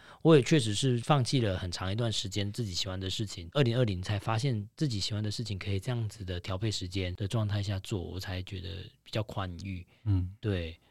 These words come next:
Speaker 1: 所以我，我就真的很 push 大家去往减少自己工作时间，去找自己喜欢做的事情做这件事。
Speaker 2: 哦，哦，哦。
Speaker 1: 对，对，大家要离职不要怪我，不是我的错。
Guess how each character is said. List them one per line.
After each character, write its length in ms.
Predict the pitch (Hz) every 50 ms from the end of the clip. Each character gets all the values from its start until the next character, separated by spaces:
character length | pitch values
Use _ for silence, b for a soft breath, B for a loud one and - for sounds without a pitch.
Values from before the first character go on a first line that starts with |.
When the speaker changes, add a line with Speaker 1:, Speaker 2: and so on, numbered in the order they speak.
| _ _ -
Speaker 1:
所 160 | - 190 196
以 40 | 196
我， 320 | 165 120 104 98 101 107 110
我 80 | 110 113
就 140 | 113 165 180
真 180 | - 170 143
的 60 | 113 95
很 120 | 120 113
push 280 | - 202 214 - - 143
大 160 | 180 156 143
家 180 | 139 143 139
去 100 | 131 156
往 400 | 151 135 120 117 110 98 92 87
减 160 | - - 123 127
少 120 | 131 113
自 100 | 101 117
己 80 | 110 98
工 160 | 101 101 98
作 100 | 107 101
时 140 | 92 98 90
间， 140 | 98 98
去 100 | 98 113
找 180 | 101 - 90 85
自 120 | - 107
己 80 | 104 95
喜 160 | - - 101
欢 120 | 87 92 92
做 140 | - 101
的 80 | 92 90
事 100 | 92 98
情 200 | 85 87 90 80
做 180 | - - 101 92 87
这 80 | 92
件 180 | 90 87 87 90
事。 220 | 90 87 82 98
Speaker 2:
哦， 20 | 101
哦， 80 | 95
哦。 220 | _ _ _ _ -
Speaker 1:
对， 240 | 110 98 85 82 - b b b b b b
对， 260 | - 95 87 85 87 - -
大 140 | 135 120 107
家 160 | 123 113 110
要 80 | 110
离 160 | 107 101 92 95
职 180 | - - 98
不 100 | 92 -
要 100 | 98 95 -
怪 240 | - 117 92 87
我， 160 | 85 85 82 87
不 100 | 95 92
是 120 | - 110
我 100 | 92 87
的 120 | 85 -
错。 400 | 110 - - - 101 - 78 85